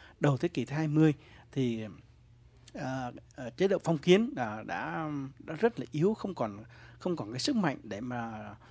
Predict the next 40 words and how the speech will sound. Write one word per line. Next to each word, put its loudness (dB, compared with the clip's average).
à, -6
đàn 0
áp -2
nữa. -2
Nhưng 0
mà, -4
à, -16
Pháp 0
đã, -2
đã -2
lợi 4
dụng 2
cái, -6
cái -12
cơ 10
hội 4
đó -4
để -4
mà -8
đàn -2
áp -6
cái, -6
những -6
cái -10
cuộc 0
cách -2
mạng -4
đó. -4
Thì -6
ngày -6
hôm -10
nay, -2
à, -6
trước 0
khi 0
chúng -6
ta -2
đi -4
vào, -6
à, -8